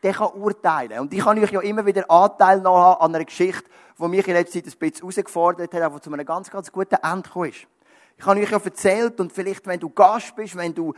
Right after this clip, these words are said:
schon länger nicht mehr gekommen bist, nehme ich dich noch mal geschwind mit. Ich arbeite achtzig Prozent im I C F und ich bin nebendran unter anderem noch Höllgrottenführer. Ich mache jetzt keinen Spot mehr für die Höllgrotte, habe ich die letzten Wochen schon gemacht. Es lohnt sich auf jeden Fall.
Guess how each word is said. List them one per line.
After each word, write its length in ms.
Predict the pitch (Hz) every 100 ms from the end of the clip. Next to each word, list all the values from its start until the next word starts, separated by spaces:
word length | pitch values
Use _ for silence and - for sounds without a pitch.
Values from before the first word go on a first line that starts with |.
| -
schon 160 | - 180
länger 240 | 185 190
nicht 140 | 185 208
mehr 100 | 214
gekommen 260 | 196 202
bist, 140 | 196 190
nehme 160 | 185
ich 60 | 180
dich 140 | 175
noch 120 | 180 170
mal 100 | 170
geschwind 280 | - 165
mit. 340 | 175 208 208 _ _ _
Ich 240 | - 175 190
arbeite 280 | 180 - 180
achtzig 320 | 208 - -
Prozent 480 | 202 - 185 190 202
im 80 |
I 240 | 165 160 175
C 140 | 190
F 80 | 170
und 120 | 165
ich 140 | 160 -
bin 140 | 160
nebendran 540 | 165 180 - 165 165 165 - _
unter 360 | 247 254 233 180
anderem 360 | 180 196 190
noch 180 | 175 131
Höllgrottenführer. 920 | 180 185 180 175 165 160 - 156 143 - _ _ _ _ _ _
Ich 80 | -
mache 220 | 202 202
jetzt 120 | 202
keinen 380 | - 202 226 -
Spot 400 | - - 214 233 220
mehr 140 | 208
für 120 | 190
die 100 | -
Höllgrotte, 520 | 185 208 202 202 202
habe 80 | 185
ich 60 | 175
die 60 |
letzten 320 | 175 175 - 165
Wochen 240 | 170 -
schon 140 | 160 147
gemacht. 400 | 151 190 - 165
Es 120 | 139
lohnt 360 | 135 156 165
sich 120 | - 120
auf 120 | 113
jeden 200 | 120 120
Fall. 260 | 113 76